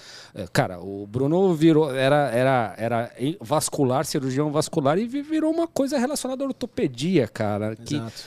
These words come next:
Speaker 1: né,
Speaker 2: Exato.
Speaker 1: então, é, ele vai, se ele fosse esperar o certificado da Sociedade Internacional, o curso da Harvard,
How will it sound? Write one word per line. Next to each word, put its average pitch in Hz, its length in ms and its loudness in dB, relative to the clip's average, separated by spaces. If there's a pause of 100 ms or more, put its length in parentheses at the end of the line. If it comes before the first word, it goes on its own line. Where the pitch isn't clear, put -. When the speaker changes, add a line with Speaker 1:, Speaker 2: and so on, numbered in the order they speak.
(420)
Speaker 1:
né, 123 160 2
Speaker 2:
Exato. 151 60 4
Speaker 1:
então, 165 400 2
é, 139 320 0 (340)
ele 143 80 -8
vai, 185 120 4 (140)
se - 160 -4
ele 180 100 -2
fosse 202 280 -2
esperar 143 440 2
o 135 120 4
certificado 147 1000 0
da 131 140 0
Sociedade 139 920 0
Internacional, 139 1000 2
o 131 80 6
curso 143 480 6
da 135 160 4
Harvard, 123 760 0